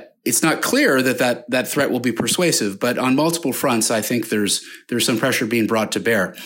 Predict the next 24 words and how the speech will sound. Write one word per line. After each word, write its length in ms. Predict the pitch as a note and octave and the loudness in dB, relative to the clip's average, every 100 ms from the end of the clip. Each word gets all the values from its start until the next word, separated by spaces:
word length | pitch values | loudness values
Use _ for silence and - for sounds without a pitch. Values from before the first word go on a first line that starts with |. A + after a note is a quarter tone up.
| - - | -14 -2
I 80 | E3 | 2
will 60 | |
just 160 | G#3 C4 | 2 2
close 260 | - A#3 | 2 2
with 80 | D3 | 2
saying 240 | - D#3+ C3+ | 2 2 2
that 200 | B2 A#2+ | 0 -2
the, 160 | C3+ C3+ | -4 0
the 100 | C#3+ | 0
notion 360 | D#3+ G3+ E3+ | 2 2 0
of 60 | D3+ | 0
sanctioning 440 | D3+ C#3+ - A#2+ | 0 0 0 0
Russia, 460 | A2+ C3+ - F2 E2 - - - - - | 2 0 0 -2 -6 -14 -20 -20 -16 -4
you 100 | A2+ | 0
know, 260 | A#2 A2 | 0 0
it, 160 | A#2 A#2+ | 0 2
it, 200 | D3 - | 2 2
it's 180 | C#3+ - | 0 2
happening. 480 | D3 E3+ G2+ G2+ | 0 2 2 2
It's 100 | B2+ | 0
been 160 | - B2 | 0 0
going 260 | C3 B2+ C3 | 2 2 2
on 220 | C3 B2+ | 2 0
since, 380 | - A2 - | 0 0 0